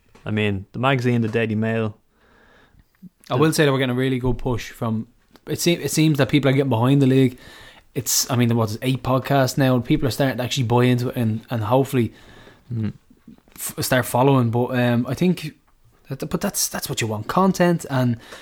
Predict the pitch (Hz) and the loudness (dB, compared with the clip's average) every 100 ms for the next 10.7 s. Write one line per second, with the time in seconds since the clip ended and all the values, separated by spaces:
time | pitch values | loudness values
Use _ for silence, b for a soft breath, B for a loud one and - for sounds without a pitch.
0 | B B 139 - 175 170 156 160 139 139 | B B -2 2 6 6 4 0 2 2
1 | 127 - 156 180 165 139 110 107 107 110 | 0 -4 -4 -2 0 0 -2 -2 -2 -2
2 | 107 156 135 127 113 117 117 117 113 113 | 0 2 4 2 2 0 0 -2 -2 -2
3 | 117 143 127 120 127 120 120 117 104 - | 0 2 2 2 0 0 0 0 -4 -6
4 | 110 113 113 110 107 107 117 127 113 113 | -6 -4 -2 -2 -2 -4 -8 -6 -2 0
5 | 117 117 123 123 120 113 - 143 123 117 | 0 0 0 0 -2 -4 -2 -2 0 -2
6 | - 156 160 117 123 123 117 104 101 101 | 0 2 4 2 0 0 -4 -4 -4 -2
7 | 110 101 95 - - _ - 123 101 113 | -2 -4 -8 -16 -20 _ -10 -8 -4 0
8 | 117 113 - 107 101 98 - _ - - | 0 -2 -4 -6 -6 -8 -14 _ -16 -8
9 | 120 120 110 107 - _ _ 139 113 107 | -6 -4 -4 -4 -6 _ _ -6 -2 -2
10 | 98 110 117 113 104 - | 0 2 2 2 0 -4